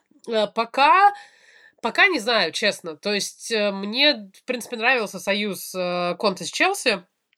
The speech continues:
хотя он недолго продлился, как, в общем, всё, что нах-, бывает в Западном Лондоне, там как тренеры меняются регулярно, и не вызывая вопросов о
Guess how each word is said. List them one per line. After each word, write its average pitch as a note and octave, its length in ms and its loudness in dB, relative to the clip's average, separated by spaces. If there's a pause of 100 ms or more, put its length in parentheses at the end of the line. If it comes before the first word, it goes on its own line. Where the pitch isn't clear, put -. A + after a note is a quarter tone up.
(440)
хотя G3 220 2
он F#3 400 -2
недолго F#3 440 4
продлился, D#3 460 -4
как, D3 140 -16
в D3 40 -10
общем, D#3 180 -8
всё, D#3 180 0
что C#3+ 540 -4
нах-, E3 280 -8
бывает D#3 520 -2
в C#3+ 40 -16
Западном D3+ 380 -6
Лондоне, A#3+ 400 2
там D3 180 -10
как - 180 -20
тренеры D3+ 360 -2
меняются D#3 720 -4
регулярно, F#3 540 -2
и D#3+ 160 -4
не F3 340 -4
вызывая F3+ 340 2
вопросов D#3 360 -2
о - 20 -12